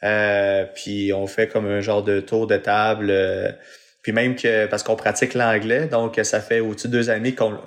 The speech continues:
c'est parce qu'on le fait en anglais. Donc en gros, euh, des fois c'est drôle parce que <laughs> tu changes des mots en anglais, tu te dis, me semble qu'en français tu sais exactement qu'est-ce que c'est.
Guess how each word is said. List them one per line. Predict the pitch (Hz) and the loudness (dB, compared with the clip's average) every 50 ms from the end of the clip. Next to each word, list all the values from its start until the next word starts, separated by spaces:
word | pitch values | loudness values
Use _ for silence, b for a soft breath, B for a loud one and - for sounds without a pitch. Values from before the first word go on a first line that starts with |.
| - - - - | -20 -20 -20 -6
c'est | - - | -4 -2
parce | 113 - 107 | 0 0 0
qu'on | - 113 | 0 0
le | 110 | 0
fait | - | 0
en | 123 120 | 0 0
anglais. | 120 110 104 107 117 117 117 - - | 0 0 0 0 -2 -2 -2 -4 -6
Donc | 101 104 101 107 | -4 -4 -2 -2
en | 104 104 101 | -2 -2 -2
gros, | 101 104 107 113 113 113 113 | 0 0 0 2 2 2 2
euh, | 107 107 104 104 101 101 101 101 98 B B B B B B B B _ - | 2 2 4 4 4 4 2 2 0 B B B B B B B B _ -4
des | 110 107 110 110 | 0 0 0 2
fois | - 120 | 0 0
c'est | 123 131 | 2 2
drôle | 110 107 107 135 165 160 | 2 2 2 2 0 -2
parce | - - 110 - | -2 -4 -4 -4
que | - | -4
<laughs> | - - - 240 220 - - - - 208 | -8 -4 -4 -4 -4 -4 -4 -2 -2 0
tu | 147 - | 0 0
changes | - - 147 143 135 | 0 0 0 0 0
des | 139 131 | 0 0
mots | 127 135 143 | 0 2 0
en | 143 143 | 0 2
anglais, | 139 131 123 117 117 139 147 | 2 2 0 2 0 0 -2
tu | 147 - | -2 -6
te | 113 | -8
dis, | 113 127 127 | -4 -2 -2
me | 123 123 | 0 0
semble | - 143 165 160 151 151 | 0 0 -2 -2 -2 0
qu'en | - 107 107 117 | 0 0 0 0
français | - - 117 113 113 - 143 135 | 0 0 0 0 0 0 -2 -2
tu | 139 | -4
sais | - - 131 | -2 0 0
exactement | 127 120 123 127 120 - 120 123 131 131 | 2 2 2 2 2 2 0 0 0 0
qu'est-ce | - 113 - | -2 -2 -4
que | - 110 | -4 -6
c'est. | 104 127 - - | -4 -4 -6 -6